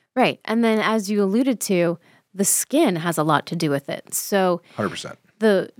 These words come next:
Speaker 1: Hispanic or mestizo nose typically has thicker skin, especially at the tip, which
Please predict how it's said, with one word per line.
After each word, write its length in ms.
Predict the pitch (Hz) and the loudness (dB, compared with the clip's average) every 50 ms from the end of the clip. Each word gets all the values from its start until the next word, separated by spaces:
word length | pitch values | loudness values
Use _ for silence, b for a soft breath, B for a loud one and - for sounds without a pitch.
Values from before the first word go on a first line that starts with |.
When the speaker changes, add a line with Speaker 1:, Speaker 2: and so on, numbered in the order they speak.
| 214 | -2
Speaker 1:
Hispanic 600 | 185 208 196 - - - 214 208 202 196 196 - 180 | 0 0 0 0 0 2 2 4 4 2 0 0 -2
or 40 | |
mestizo 500 | 165 170 160 - - - 220 220 196 196 | -2 -2 -2 -2 -2 0 0 0 2 0
nose 420 | 175 165 160 156 147 147 147 - b b b b b b _ | 0 0 0 0 0 0 -2 -4 b b b b b b _
typically 640 | - - - 311 320 - 302 - - - 190 180 175 | -8 0 0 0 2 2 0 -2 0 -2 0 0 0
has 360 | 180 - - 180 160 160 - | 0 0 0 0 0 0 -2
thicker 420 | - - - - 214 208 - 196 185 | -6 -8 0 2 2 4 4 4 4
skin, 460 | - - - - 180 170 165 156 156 | 2 0 0 0 2 2 2 2 0
especially 840 | - 151 - - - - - _ 214 196 190 - - - 170 151 139 | 0 0 0 0 0 -2 0 _ 2 2 4 2 0 -2 -2 -2 -2
at 180 | - 139 - - | -2 -4 -6 -8
the 80 | 147 | -8
tip, 380 | - - - 160 - - - - b b b b b b b b b | -6 -4 -4 -4 -4 -6 -10 -16 b b b b b b b b b
which 240 | 247 247 - - | 2 2 2 0